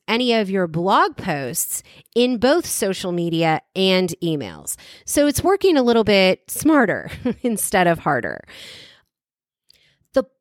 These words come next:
bottom line of this entire podcast today is all about the fact that email marketing is not dead. In fact, I believe it is a very robust way to communicate with your existing clients,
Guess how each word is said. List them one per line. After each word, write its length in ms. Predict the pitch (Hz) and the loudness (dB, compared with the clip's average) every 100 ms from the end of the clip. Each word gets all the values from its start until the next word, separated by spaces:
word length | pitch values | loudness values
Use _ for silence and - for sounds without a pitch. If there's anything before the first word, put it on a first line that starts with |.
| - | -4
bottom 420 | 262 311 359 302 | -2 2 2 2
line 380 | 233 226 151 139 - | 0 0 -2 -6 -12
of 100 | - | -10
this 160 | 220 | -8
entire 880 | 208 214 - - - 220 226 233 240 | -6 -8 -10 -12 -6 -2 0 0 -4
podcast 840 | - - 190 175 - - 135 - | -6 -6 -2 -2 -4 -8 -8 -10
today 440 | - 151 135 110 - - - - _ 208 | -10 -8 -8 -10 -14 -20 -20 -20 _ -2
is 180 | 196 - | -2 0
all 380 | 202 202 226 254 | 2 4 4 2
about 320 | 220 208 175 | 2 2 2
the 80 | 196 | 0
fact 420 | - 151 143 - | -6 -6 -6 -8
that 160 | - - 196 | -10 -10 -4
email 260 | 262 330 | 0 2
marketing 400 | 202 180 175 151 | 4 2 0 -6
is 160 | 147 143 | -8 -10
not 340 | 147 147 151 | -8 -6 -6
dead. 360 | 147 120 73 - _ _ _ - - | -6 -8 -10 -16 _ _ _ -20 -6
In 200 | - 214 | 0 0
fact, 360 | 208 220 202 - _ _ _ | 2 0 0 -4 _ _ _
I 260 | 220 269 269 | 2 4 2
believe 640 | 190 151 120 53 - - _ _ _ | 0 -4 -8 -12 -20 -20 _ _ _
it 100 | 208 | 0
is 140 | 196 | 2
a 80 | 185 | 2
very 400 | 151 151 175 175 | 0 0 2 2
robust 460 | 156 151 139 143 - | 2 0 0 -2 -4
way 300 | 135 92 78 _ | -6 -6 -10 _
to 100 | - | -8
communicate 720 | - 185 180 185 - 180 175 | -2 2 4 2 0 0 0
with 220 | 170 - | 0 0
your 200 | 165 151 - | 0 0 -2
existing 580 | 147 139 175 - 247 | -4 -2 -2 2 0
clients, 720 | 233 247 247 262 277 - - | 0 -4 0 0 0 -2 -6